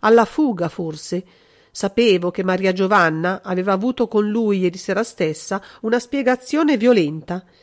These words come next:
Nel palco e poi nei corridoi li avevo veduti parlare concitatamente." Si fermò di nuovo e fissò l'altro, che taceva sempre, osservandolo.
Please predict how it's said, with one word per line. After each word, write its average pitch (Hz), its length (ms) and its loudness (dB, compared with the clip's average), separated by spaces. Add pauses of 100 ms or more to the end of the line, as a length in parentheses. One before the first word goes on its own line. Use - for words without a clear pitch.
(320)
Nel 233 240 4
palco 160 560 -4
e 208 100 0
poi 269 260 2
nei 226 140 4
corridoi 202 720 0
li 196 80 0
avevo 208 300 2
veduti 208 420 -2
parlare 240 480 -2
concitatamente." 226 1080 -4 (1300)
Si - 220 -4
fermò 311 320 0
di 254 140 0
nuovo 180 380 2
e 220 60 2
fissò 240 380 -2
l'altro, 185 580 0
che - 160 -8
taceva 175 460 -6
sempre, 170 580 -8 (120)
osservandolo. 156 960 -8